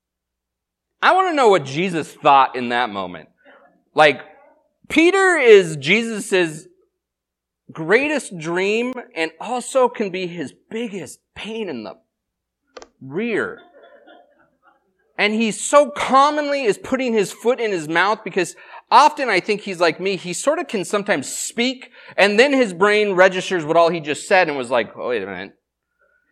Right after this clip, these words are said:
Did I just say come? Like, have me come out onto the, the thing?" And Jesus replies, "Okay, come." And Peter gets out of the boat.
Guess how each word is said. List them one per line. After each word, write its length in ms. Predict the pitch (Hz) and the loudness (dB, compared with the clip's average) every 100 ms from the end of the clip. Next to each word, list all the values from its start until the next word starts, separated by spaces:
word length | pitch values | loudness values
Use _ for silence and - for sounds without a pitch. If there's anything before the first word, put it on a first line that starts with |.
| _ _ | _ _
Did 80 | |
I 140 | 110 156 | 0 2
just 200 | 202 - | 0 0
say 140 | 202 | -2
come? 480 | - - 151 156 190 | -2 0 0 0 -2
Like, 220 | 143 123 | -4 -2
have 240 | 143 160 147 | 2 2 2
me 180 | 156 | -6
come 220 | 160 180 147 | -4 -4 0
out 280 | 127 151 - | 0 -2 -4
onto 340 | 147 139 156 | -6 -6 -10
the, 280 | 135 131 120 _ _ _ _ - _ _ _ _ | -4 -4 -4 _ _ _ _ -20 _ _ _ _
the 100 | 127 | -10
thing?" 460 | - 143 156 196 _ _ _ _ _ _ _ _ _ _ _ _ _ _ _ _ _ _ _ _ | -6 -6 -6 -10 _ _ _ _ _ _ _ _ _ _ _ _ _ _ _ _ _ _ _ _
And 120 | 117 120 | -12 -8
Jesus 400 | 156 156 143 139 | -8 -8 -12 -14
replies, 680 | - 156 151 101 90 - _ _ _ _ _ _ | -12 -8 -8 -8 -12 -20 _ _ _ _ _ _
"Okay, 460 | 123 - 120 185 - _ - | -8 -2 -2 -2 -6 _ -10
come." 440 | - 254 135 - - _ _ _ _ _ _ _ _ _ _ _ _ - | 0 2 2 -4 -20 _ _ _ _ _ _ _ _ _ _ _ _ 0
And 240 | 170 - | 0 -2
Peter 460 | - 302 339 311 269 | 0 2 4 2 0
gets 400 | 233 214 220 226 | 4 4 6 6
out 200 | 202 262 | 8 8
of 120 | 339 | 4
the 80 | 392 | 8
boat. 520 | 440 480 247 - | 10 10 6 -2